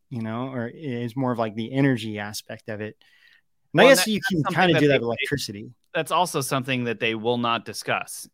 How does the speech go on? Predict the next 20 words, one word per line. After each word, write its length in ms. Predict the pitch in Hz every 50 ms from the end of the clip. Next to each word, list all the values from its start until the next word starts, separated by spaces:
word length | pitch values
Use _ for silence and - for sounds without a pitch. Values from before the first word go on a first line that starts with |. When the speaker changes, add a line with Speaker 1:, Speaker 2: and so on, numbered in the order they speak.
| _ _
Speaker 2:
but 240 | - 120 139 131 127
Speaker 1:
No. 80 | 117 143
Speaker 2:
yet 140 | 139 139 - -
all 220 | 135 139 151 143
of 80 | 139 123
their 160 | 123 120 113
Speaker 1:
Yeah. 80 | - - 123
Speaker 2:
physics 340 | 127 113 113 107 - - -
<laughs> 0 |
revolves 380 | 110 - - - 127 - - - -
around 400 | 113 - - 117 110 - 117 -
it, 180 | 107 98 92 - _
which 260 | - 107 92 - - -
is, 260 | 131 107 107 120 104 104 - _ _ - -
Speaker 1:
Yeah. 100 | 143 135 139 - _
<laughs> 140 | _ - -
Speaker 2:
you 80 | 117 113
know, 240 | 113 104 101 101 101
like, 320 | 107 107 104 101 - -
like, 300 | - 107 104 101 101 95